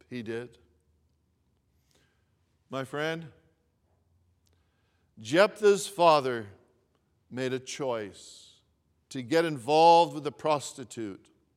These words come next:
and it brought about a lot of hurt in the family. This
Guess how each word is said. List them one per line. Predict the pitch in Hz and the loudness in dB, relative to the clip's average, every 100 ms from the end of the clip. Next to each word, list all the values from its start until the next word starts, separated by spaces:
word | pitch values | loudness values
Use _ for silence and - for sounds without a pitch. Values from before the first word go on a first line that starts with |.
| _ _ _ _ _ _ _ _ _ _ | _ _ _ _ _ _ _ _ _ _
and | 147 156 160 | -2 -2 -2
it | 160 | -4
brought | 127 165 208 | 0 4 4
about | 208 170 196 196 | 4 2 2 2
a | |
lot | 175 185 202 | 0 0 0
of | 190 | -2
hurt | 147 202 170 - - - _ _ _ _ _ | -6 -6 -6 -10 -20 -20 _ _ _ _ _
in | 147 143 | -8 -4
the | 147 | -4
family. | - 175 170 160 135 110 90 _ _ _ _ _ _ _ _ _ _ _ _ _ _ | 0 0 0 -2 -4 -8 -14 _ _ _ _ _ _ _ _ _ _ _ _ _ _
This | 117 170 180 | -4 -2 -2